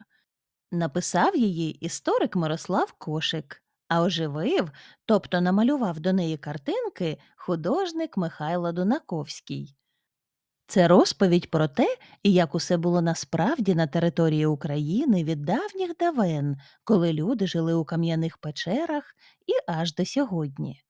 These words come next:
Узагалі-то книгу замовили для школяра на ім'я Максим, але вона виявилась такою цікавою для нас, дорослих, що ми захоплено гортали сторінки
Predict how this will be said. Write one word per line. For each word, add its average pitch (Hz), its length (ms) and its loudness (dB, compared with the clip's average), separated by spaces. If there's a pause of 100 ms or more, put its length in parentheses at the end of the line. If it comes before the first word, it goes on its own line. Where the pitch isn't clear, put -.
(380)
Узагалі-то 247 680 0
книгу 277 380 0
замовили 240 640 2 (200)
для 190 240 2
школяра 156 600 -2
на 285 100 4
ім'я 170 340 0
Максим, 160 680 -4 (440)
але 208 220 4
вона 185 260 0
виявилась 170 600 -2
такою 220 520 -2
цікавою 208 600 -2
для 170 220 -2
нас, 180 460 -2 (240)
дорослих, 185 920 0 (240)
що - 260 -2
ми 170 100 2
захоплено 180 760 0
гортали 175 480 -2
сторінки 160 560 -4